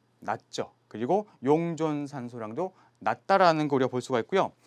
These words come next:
자, 실제로 해류가 어떤 게 있는지도 비교를 해야 되니까 다음 그림 볼게요.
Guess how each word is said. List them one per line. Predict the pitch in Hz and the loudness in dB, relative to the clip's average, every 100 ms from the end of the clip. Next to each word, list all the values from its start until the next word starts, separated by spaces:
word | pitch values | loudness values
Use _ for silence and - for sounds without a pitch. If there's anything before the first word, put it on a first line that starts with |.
| _ - - - | _ -20 -20 -8
자, | - | -6
실제로 | 196 285 262 262 254 254 | -4 -6 -4 -2 0 0
해류가 | 233 262 247 156 | -2 -2 0 0
어떤 | 127 - 226 214 | 0 0 0 0
게 | 202 | 0
있는지도 | 143 156 165 156 | 0 -2 -4 -4
비교를 | 139 165 165 | -4 -2 0
해야 | 190 | 0
되니까 | 151 123 151 120 | -2 4 6 6
다음 | - 160 214 | 2 -4 -2
그림 | 180 | -6
볼게요. | 120 - 123 120 | -8 -2 -2 -2